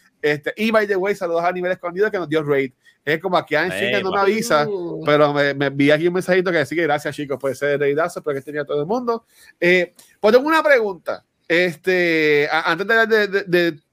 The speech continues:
Speaker 1: lo, las otras que tenga, eh, Vanes, que después se me olvida como estoy acá en este viaje.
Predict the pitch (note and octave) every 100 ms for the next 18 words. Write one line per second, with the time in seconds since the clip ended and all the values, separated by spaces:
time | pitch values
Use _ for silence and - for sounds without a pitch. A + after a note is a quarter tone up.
0 | _ E3 D#3+ D#3 D#3+ E3 D#3 D#3 F3 F#3+
1 | F#3+ F3+ F#3 F#3 E3+ F3 E3+ D#3+ D#3 E3+
2 | F3 D#3+ C#3+ C#3 E3 F3+ E3+ F#3 D#3+ D3
3 | C#3+ D3 D#3+ D#3 E3+ D#3+ E3 D3 C3+